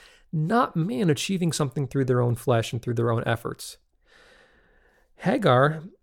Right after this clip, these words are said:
having Ishmael was through the flesh. It was through man's efforts. It's symbolic of the Mosaic law. But the actual promise, which was through Isaac,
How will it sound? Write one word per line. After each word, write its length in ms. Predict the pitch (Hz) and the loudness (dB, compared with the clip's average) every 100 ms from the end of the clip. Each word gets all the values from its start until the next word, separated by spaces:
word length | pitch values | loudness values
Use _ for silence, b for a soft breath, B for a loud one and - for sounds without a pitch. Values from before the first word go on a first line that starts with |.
| _ - | _ -12
having 440 | 123 160 160 147 - | -2 0 2 2 2
Ishmael 640 | 202 - 123 104 120 - _ _ _ _ _ _ _ | 2 2 -2 -2 -4 -8 _ _ _ _ _ _ _
was 180 | 139 127 | -2 -2
through 160 | - 131 | -2 -2
the 80 | 123 | -2
flesh. 580 | - 131 - - - _ _ _ _ _ _ _ _ | -2 -4 -4 -14 -16 _ _ _ _ _ _ _ _
It 80 | 131 | 2
was 180 | 135 127 | 2 2
through 200 | - 135 | 0 2
man's 360 | 135 131 127 - | 4 2 0 0
efforts. 580 | 123 - 120 - - - _ _ _ _ _ _ _ _ _ _ _ _ _ - | -2 0 -6 -8 -12 -14 _ _ _ _ _ _ _ _ _ _ _ _ _ -8
It's 140 | - | -2
symbolic 560 | - 135 123 123 131 127 | 0 2 4 2 2 0
of 140 | 120 | -2
the 60 | 120 | 0
Mosaic 500 | 123 117 120 117 - - - | 0 0 0 -2 -4 -12 0
law. 420 | 131 113 110 - _ _ _ _ _ _ _ _ _ _ _ _ b b b b b b | 2 4 0 -10 _ _ _ _ _ _ _ _ _ _ _ _ b b b b b b
But 140 | - - | -6 -2
the 180 | 156 - | -4 -4
actual 480 | - 220 - 165 131 | -6 -6 -4 -2 -2
promise, 720 | - 113 104 110 - - - _ _ _ _ _ _ | -2 -4 -6 -8 -12 -16 -16 _ _ _ _ _ _
which 160 | - - | -2 0
was 200 | 135 - | -2 -4
through 200 | - 131 | -6 -8
Isaac, 640 | - 196 226 - - - - | -6 -2 0 -2 -8 -14 -18